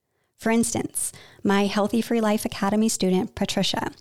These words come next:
she did this assignment of counting sugar grams and was shocked to discover that she was consuming two hundred and forty-one grams of sugar per day. That is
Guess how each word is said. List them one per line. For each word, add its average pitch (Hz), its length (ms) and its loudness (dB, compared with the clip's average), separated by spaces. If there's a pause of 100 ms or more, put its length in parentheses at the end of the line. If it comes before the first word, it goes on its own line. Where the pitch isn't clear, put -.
(340)
she 240 380 0
did 233 240 0
this 233 160 0
assignment 175 560 0
of 190 100 -2
counting 196 460 0
sugar 208 320 0
grams 180 420 -4 (100)
and 214 220 2
was 214 240 2 (140)
shocked - 640 -2
to 262 100 -4
discover 214 560 0 (200)
that 233 120 0
she - 260 0
was 285 160 2
consuming 214 560 2 (340)
two 285 380 2
hundred 214 640 0 (220)
and 214 160 2
forty-one 208 600 2
grams 175 440 2
of 180 120 -2
sugar 175 480 0 (280)
per 180 260 0
day. 170 300 -4 (640)
That 220 220 0
is 220 260 0